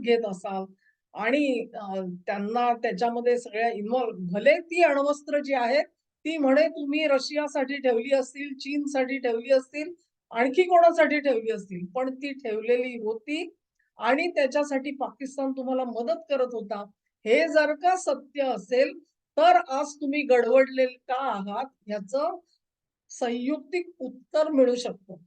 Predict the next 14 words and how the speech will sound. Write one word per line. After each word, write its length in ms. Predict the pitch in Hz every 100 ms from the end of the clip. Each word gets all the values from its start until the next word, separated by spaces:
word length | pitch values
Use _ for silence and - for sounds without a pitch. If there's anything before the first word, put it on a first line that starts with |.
| _ _ _ 175
ह्याच्यावरती 680 | 180 180 180 277 262 254 285
शिक्कामोर्तब 840 | 277 - - 277 285 269 269 285
आहे 180 | 262 285
ना, 220 | 220 226 - _ _ -
तो 100 | 254
जेव्हा 360 | 240 233 254 311
केव्हा 300 | 311 311 311
होईल 340 | 269 285 302 -
ते 100 | 277
बघायला 460 | 247 208 247 262 285
मी 120 | 285
कदाचित 420 | 269 254 254 294 214
जिवंत 300 | 226 262 262
नसेल, 420 | 269 233 220 190